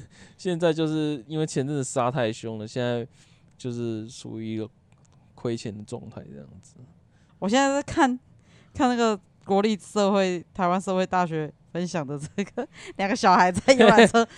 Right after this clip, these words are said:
Speaker 1: <laughs>
Speaker 2: 打得火热的影片，我想到以前我好像也会这样子跟班上同学打。
Speaker 1: 你会，你会跟大家同学吵架？
Speaker 2: 会啊，不是吵架，这，这通常都是在玩，好不好？
Speaker 1: 嗯。
Speaker 2: 可是通-，通常打完之后就会发现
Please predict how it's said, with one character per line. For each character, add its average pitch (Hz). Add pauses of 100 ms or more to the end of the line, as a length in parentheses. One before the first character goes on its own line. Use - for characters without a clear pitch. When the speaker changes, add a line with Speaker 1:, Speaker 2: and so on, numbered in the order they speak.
(100)
Speaker 1:
<laughs> -
Speaker 2:
打 208
得 226
火 214 (120)
热 302
的 269
影 240 (200)
片， - (560)
我 277
想 262
到 - (640)
以 202
前 220
我 240
好 254
像 262
也 208
会 226
这 226
样 226
子 175
跟 202
班 190
上 190
同 175
学 160
打。 - (100)
Speaker 1:
你 117
会， 143 (280)
你 139
会 131
跟 131
大 127
家 123
同 123
学 107
吵 196
架？ 214
Speaker 2:
会 175
啊， 147
不 240
是 359
吵 302
架， 311
这， 339 (280)
这 427
通 427
常 302
都 330
是 392
在 349
玩， 180
好 175
不 185
好？ 143 (520)
Speaker 1:
嗯。 135
Speaker 2:
可 240
是 277
通-， 277 (140)
通 277
常 233
打 170
完 165
之 185
后 240
就 233
会 233
发 214
现 226